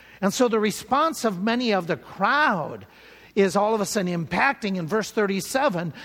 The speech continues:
Many of them are gonna say, "What do we do? Br-, brothers, tell us, what do we do? We killed this Jesus. What's he gonna do to us?" And Peter responds, and he tells them what they need to do.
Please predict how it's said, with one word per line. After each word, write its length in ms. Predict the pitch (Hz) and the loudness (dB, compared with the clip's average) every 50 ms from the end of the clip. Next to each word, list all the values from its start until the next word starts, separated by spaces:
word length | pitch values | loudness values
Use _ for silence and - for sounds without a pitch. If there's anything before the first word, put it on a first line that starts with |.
| - - - | -14 -4 2
Many 240 | 208 240 285 302 277 | 2 2 4 2 0
of 80 | 240 | 0
them 180 | 208 233 226 220 | 0 0 2 2
are 100 | 208 202 | 2 2
gonna 280 | 165 208 208 208 196 185 | 2 2 0 2 0 -4
say, 500 | - - 220 214 202 202 196 185 165 - - - - - | -2 -2 0 2 2 2 2 2 0 -4 -8 -16 -6 -2
"What 100 | 202 214 | -2 0
do 60 | 196 | 2
we 140 | 208 220 170 | 0 0 0
do? 440 | - 214 240 320 392 349 - 117 - - - - - _ _ _ _ _ _ _ _ _ _ _ _ _ _ - | 2 2 2 2 2 0 0 -4 -12 -18 -20 -20 -20 _ _ _ _ _ _ _ _ _ _ _ _ _ _ -12
Br-, 300 | 190 196 196 262 294 277 | -2 2 4 4 4 2
brothers, 520 | 196 190 185 208 262 302 320 302 202 - | -6 -6 0 0 2 2 2 0 -2 -4
tell 240 | - - 240 285 320 | -2 0 0 2 2
us, 140 | 285 185 - | 2 0 0
what 160 | 196 226 277 | -2 0 0
do 80 | 349 320 | 0 2
we 140 | 285 277 269 | 0 0 0
do? 280 | 220 302 349 359 254 - - - - - | 0 0 2 2 0 -2 -6 -14 -6 2
We 160 | 247 294 302 | 2 2 2
killed 320 | 302 - - 330 349 339 | 2 0 0 0 0 2
this 200 | 311 233 - - | 0 0 0 -2
Jesus. 500 | - - 277 320 339 294 - 214 190 156 | -4 -2 0 2 2 2 0 -2 -2 0
What's 180 | 185 262 233 - | 0 -2 0 0
he 80 | 302 | -2
gonna 240 | 285 247 269 247 240 | -2 0 0 0 0
do 220 | 190 156 254 269 214 | 0 2 0 0 2
to 160 | 208 202 226 | 0 0 2
us?" 500 | 233 254 190 127 - - - - - - _ _ _ _ _ _ _ - - - - - - | 2 2 0 -2 -6 -10 -10 -10 -12 -16 _ _ _ _ _ _ _ -20 -20 -18 -6 2 2
And 160 | 240 233 175 | 2 2 2
Peter 340 | - - 330 381 370 359 320 | 0 0 0 2 2 0 0
responds, 920 | 254 214 - - - - 220 262 269 247 196 175 160 156 175 160 - - - _ _ - - - | 0 -2 -2 -4 -8 -4 -2 0 2 2 2 0 -2 -2 -6 -8 -8 -12 -16 _ _ -16 -4 0
and 140 | - 214 | 0 0
he 80 | 220 185 | 0 0
tells 380 | - - 226 269 302 320 220 - | -2 -2 -2 0 0 0 0 0
them 180 | 214 190 175 | 0 0 2
what 220 | 175 202 220 - - | 2 0 0 0 0
they 160 | 208 202 190 | -2 0 0
need 260 | 180 175 170 165 143 | 0 0 -2 -4 -2
to 140 | - 175 170 | -2 -4 -2
do. 320 | 170 254 277 214 123 82 | -2 -2 -2 -2 -4 -6